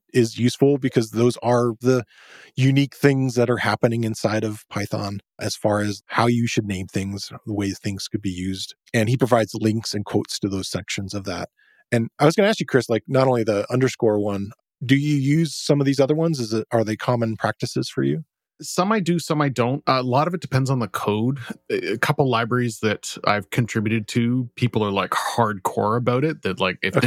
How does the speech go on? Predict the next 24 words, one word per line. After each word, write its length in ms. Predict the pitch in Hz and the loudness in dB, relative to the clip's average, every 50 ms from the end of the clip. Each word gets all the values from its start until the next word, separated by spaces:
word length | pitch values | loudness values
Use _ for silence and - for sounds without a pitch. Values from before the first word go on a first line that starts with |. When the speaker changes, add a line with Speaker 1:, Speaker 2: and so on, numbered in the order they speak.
| 110 101 | 2 2
Speaker 1:
Okay. 60 | 131 | 0
Speaker 2:
isn't 200 | 123 117 117 104 117 | -2 -2 0 0 0
a, 140 | 117 110 - - | 0 0 0 0
if 100 | 123 110 | 0 2
this 180 | 131 165 156 - | 2 0 2 2
isn't 320 | 160 160 143 - 135 127 | 0 -2 0 -2 -2 -2
a 40 | 120 | -2
variable 440 | 110 90 127 127 127 131 117 117 113 | 2 2 2 2 2 0 -2 -2 -2
that 160 | 104 117 113 | 0 0 0
I 80 | 113 113 | 0 0
expect 380 | 104 - - - 113 101 - | -2 -4 -4 -4 -4 -4 0
people 220 | - 123 120 - 113 92 | -2 -2 0 0 0 0
to 100 | 107 101 | 0 0
use, 460 | 104 113 123 127 127 123 123 117 101 | 2 2 2 2 0 0 -2 -2 -2
then 100 | 107 101 | -2 -2
I'm 160 | 104 104 101 | -2 -2 -2
gonna 160 | 98 110 110 | -2 -2 -4
put 160 | 98 - 117 92 | -2 -4 -4 -2
the 80 | - 104 | -2 -2
underscore 480 | 110 110 113 - - - 117 113 107 107 | 0 0 -2 -4 -2 -2 0 0 0 0
on 180 | 104 104 104 | -2 -2 -4
front 240 | 101 - - 110 107 | -4 -2 -2 0 0
of 140 | 107 101 104 | 0 0 0
it. 180 | 107 104 104 | -2 -2 -2